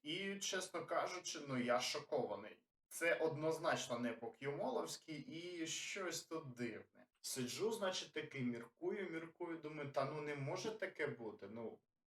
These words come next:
під гарну новину, та ще й нормальний маркетинг», бо мені вилетіло це в інсті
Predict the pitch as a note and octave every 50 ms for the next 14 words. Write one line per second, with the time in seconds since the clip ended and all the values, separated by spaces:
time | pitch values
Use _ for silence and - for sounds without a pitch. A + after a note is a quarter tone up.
0 | _ _ _ _ _ _ _ _ _ _ _ _ _ D#3+ D3+ C3 B2+ B2+ C#3+ D3
1 | - - E3 D#3 C#3 C3+ C3 B2 A#2+ B2 A#2+ C3 D3+ E3+ F3 - - - A#2+ A#2
2 | - - - - D3 D3+ D3+ C#3 C3 B2 B2 A#2+ A#2 A2+ G#2+ G#2+ G#2 G2+ F#2 F2
3 | - G#2+ G#2+ F#2+ G2 A#2 B2 B2 A#2+ A2+ A#2 B2 C3 B2+ B2 A2+ A2+ A2 G2+ -
4 | - - C#3 E3+ G#3+ G#3 F3+ C#3+ C3 - - C3 C#3+ D3+ D3 C#3 C#3+ - - -
5 | - _ _ _ _ - C3 C3+ C3+ E3 G3+ G#3+ F#3 C#3+ E3 F3 F3 F3 E3 -
6 | - C#3+ C3+ C3 B2 B2 - - B2 A#2+ A2+ A2+ A2+ - B2 B2+ B2 A#2+ - -
7 | - - B2 A#2+ B2 B2+ B2+ C3